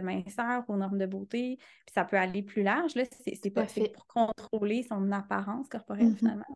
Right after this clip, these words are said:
Speaker 2: Souvent, c'est que c'est, toutes ces croyances-là, ces pensées-là sont présentes tellement de longue date que c'est des automatismes aussi.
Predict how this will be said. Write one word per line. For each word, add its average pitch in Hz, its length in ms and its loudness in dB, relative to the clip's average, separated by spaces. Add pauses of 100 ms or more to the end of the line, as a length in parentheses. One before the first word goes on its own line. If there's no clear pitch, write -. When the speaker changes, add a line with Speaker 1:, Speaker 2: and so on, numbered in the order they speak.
(1040)
Speaker 2:
Souvent, 233 300 4
c'est 247 140 2
que 240 60 -4
c'est, 214 380 0 (260)
toutes - 160 -2
ces 226 160 0
croyances-là, 226 800 4
ces 214 180 0
pensées-là 226 800 2 (760)
sont 220 200 4
présentes 240 640 4 (120)
tellement 247 440 6
de 233 100 6
longue 208 340 2
date 254 280 0 (180)
que 226 100 0
c'est 220 140 -4
des 208 220 2
automatismes 202 840 0
aussi. 233 460 0